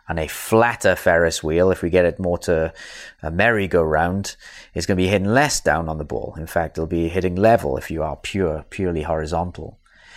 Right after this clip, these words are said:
Then there's things like the one we haven't discussed is arc width as well. So imagine the size of the Ferris wheel as well. If we have a very small, tight Ferris wheel, a small arc width or swing radius,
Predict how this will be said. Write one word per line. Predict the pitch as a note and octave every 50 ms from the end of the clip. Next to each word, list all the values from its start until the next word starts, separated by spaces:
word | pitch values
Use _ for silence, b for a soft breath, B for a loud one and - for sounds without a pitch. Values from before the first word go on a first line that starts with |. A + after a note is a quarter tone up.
| B B B B
Then | - G#2 A#2 A#2 A#2
there's | A#2 A#2 A2+ G#2+ -
things | - B2+ A#2+ A#2+ G#2+
like | A#2 A2 G#2 E2+
the | - G#2 F#2 G#2+ G#2 G2+ G#2 G2 A2
one | G#2 G#2+ G#2
we | G2+ G2
haven't | G2+ G2+ F#2 G2 F2+
discussed | F2 F2+ - - A2 F#2 F#2 -
is | F#2 D#2+
arc | - F#2+ F#2+ F#2 F2+ - -
width | F#2 F2+ G#2 A2 - - - - -
as | F2+ E2 D#2+ -
well. | G2+ F#2+ F#2 E2+ C#2 B1+
So | - - F#2
imagine | F2 F#2 F#2+ G2 F#2 F2 F#2+ F#2
the | F#2 F#2
size | - - - - - G2 G2 G#2+ A2 G#2 G2+ F#2+ F2+ - G2+
of | F2+ E2
the | E2 E2+
Ferris | - - F#2 F2 E2 E2 D2 D2+ - -
wheel | D#2+ D#2 C2+ B1 C#2+
as | D2+ - -
well. | F#2 E2 E2
If | -
we | - G2
have | G2 G#2+ G#2
a | G2 F#2 F2+
very | F2 G#2 G2 F2
small, | - - - - B2 A#2+ A2+ G#2 F#2+ F2+
tight | - - - - - B2 A2+ F2+ - - - - - B B B B B
Ferris | - - G#2 F#2+ F#2 F#2 F2+ - - E2+
wheel, | E2+ E2+ E2 F2+ G2 A2 - _ B B B B B B B B
a | -
small | - - - - A2+ G#2+ G#2 G#2 F#2+ F#2 F2 D#2 D2+ -
arc | - G2+ G#2 G#2 G2 - -
width | E2+ D#2+ D#2+ D#2 - - - F2+
or | E2+ E2
swing | - - - G#2 F#2+ F#2
radius, | F2+ E2+ F2+ G2 G#2+ A2 G#2+ F#2+ D2+ D#2 D#2 F2 - - - - - -